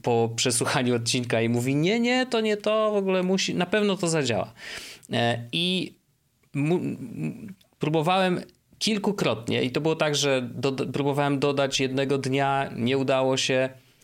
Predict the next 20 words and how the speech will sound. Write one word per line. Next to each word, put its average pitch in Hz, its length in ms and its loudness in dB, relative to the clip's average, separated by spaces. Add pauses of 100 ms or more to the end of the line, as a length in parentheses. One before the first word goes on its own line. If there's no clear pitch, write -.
(180)
zostawiam 135 520 0
na 123 100 2
później, 104 520 -2
resetuję, 120 880 2
następnego 117 580 -2
dnia 113 260 0
próbuję 110 340 0
dodać 107 340 0
i - 40 -6
tak 101 120 -4
dalej. 95 320 -4
I 120 40 -8
któregoś 202 440 -2
dnia 123 340 0
wpadłem 127 420 0
na 110 100 2
inny 120 360 0
pomysł, 92 400 -4
to 117 80 -2
znaczy, 117 380 0